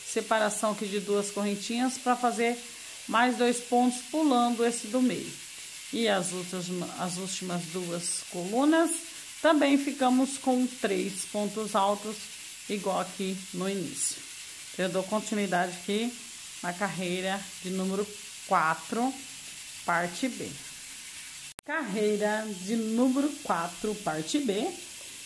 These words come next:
ficando aqui somente com quatro quadradinhos. E aqui, gente, na carreira anterior,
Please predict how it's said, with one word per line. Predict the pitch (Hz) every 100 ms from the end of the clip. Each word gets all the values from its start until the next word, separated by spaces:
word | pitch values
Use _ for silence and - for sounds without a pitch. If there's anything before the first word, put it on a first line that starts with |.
| -
ficando | 370 - 285 285 285
aqui | - 285 302
somente | 294 - 320 302 277 269 262 302 294 -
com | 247 240 214 - - - - - -
quatro | 277 311 330 320 349 339
quadradinhos. | 330 311 302 330 330 214 185 180 175 - - - - -
E | 359
aqui, | 381 359 277 269 285
gente, | 247 202 175 - 180 -
na | 202 240
carreira | 262 247 302 320
anterior, | 311 294 247 220 208 226